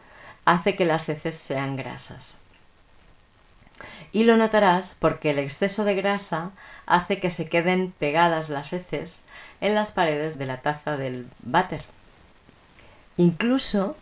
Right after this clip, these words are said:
las bacterias mismas pueden llegar a penetrar en el cuerpo a través de esas paredes intestinales tan deterioradas.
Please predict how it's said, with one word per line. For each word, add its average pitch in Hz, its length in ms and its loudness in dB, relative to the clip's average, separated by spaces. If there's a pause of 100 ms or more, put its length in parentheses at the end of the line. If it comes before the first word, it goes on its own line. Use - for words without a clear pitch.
(120)
las 156 320 0
bacterias 202 580 -2
mismas 196 760 0
pueden 226 440 4
llegar 185 360 4
a 165 140 2
penetrar 151 540 2
en 190 100 4
el 143 200 2
cuerpo 160 600 0 (420)
a 170 160 4
través 160 600 2
de 151 180 4
esas 214 300 -4
paredes 185 480 0
intestinales 160 960 -2
tan 160 240 0
deterioradas. 147 1000 -4